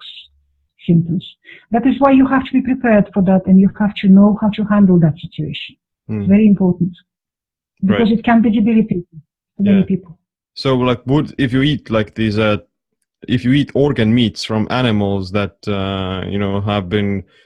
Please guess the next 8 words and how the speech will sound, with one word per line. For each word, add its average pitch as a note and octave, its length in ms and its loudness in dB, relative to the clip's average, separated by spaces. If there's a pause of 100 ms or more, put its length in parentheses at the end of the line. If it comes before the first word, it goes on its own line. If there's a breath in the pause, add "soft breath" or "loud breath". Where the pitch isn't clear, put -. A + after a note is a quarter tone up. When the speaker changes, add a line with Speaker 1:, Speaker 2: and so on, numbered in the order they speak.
(140)
Speaker 2:
raised G#2+ 500 -2
on G2+ 200 -4
these G2 200 -10
toxins G2 540 -8
or F#2+ 160 -6
gr-, G#2 220 -4
gr-, A2+ 340 -4
grains, A2 560 -2